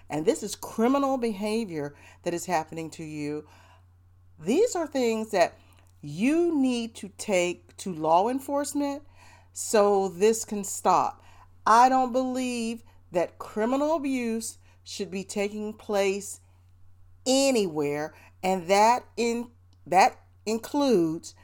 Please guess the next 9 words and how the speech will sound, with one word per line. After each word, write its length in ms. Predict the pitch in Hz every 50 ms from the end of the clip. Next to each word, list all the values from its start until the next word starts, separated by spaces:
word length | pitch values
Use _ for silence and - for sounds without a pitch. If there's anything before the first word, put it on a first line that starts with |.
| - - - _ _ - - - - -
inside 880 | 214 226 240 240 240 233 - - 214 190 190 190 185 180 185 185 - - - 165
the 100 | 175 175
church 460 | - - - 180 160 170 175 - - - -
body. 560 | - 151 147 156 147 131 120 - - - - - - _ - - - - - - - - - - - - - - - - - - - - - - - - - - - - - - - _ _ -
This 260 | 196 208 294 359 -
discussion 680 | - 262 262 - - 226 226 220 - 208 196 196 - -
is 320 | 165 175 175 170 - - _ _ - - - _ - - _ -
more 260 | 160 175 196 214 220
about 560 | 220 185 175 160 156 160 156 - - - -